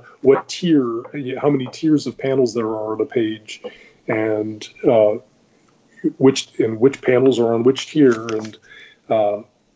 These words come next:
yeah, he, he's, he's a formalist. He thinks very, very hard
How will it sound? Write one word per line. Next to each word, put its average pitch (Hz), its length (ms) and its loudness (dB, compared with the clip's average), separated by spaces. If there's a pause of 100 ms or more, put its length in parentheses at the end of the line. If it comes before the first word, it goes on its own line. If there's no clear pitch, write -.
(460)
yeah, 127 140 -4
he, 143 240 -6
he's, 131 440 0
he's 120 160 0
a 131 60 4
formalist. 127 640 4
He 110 60 -14
thinks - 300 -6
very, 135 360 4
very 123 260 2
hard 123 420 -2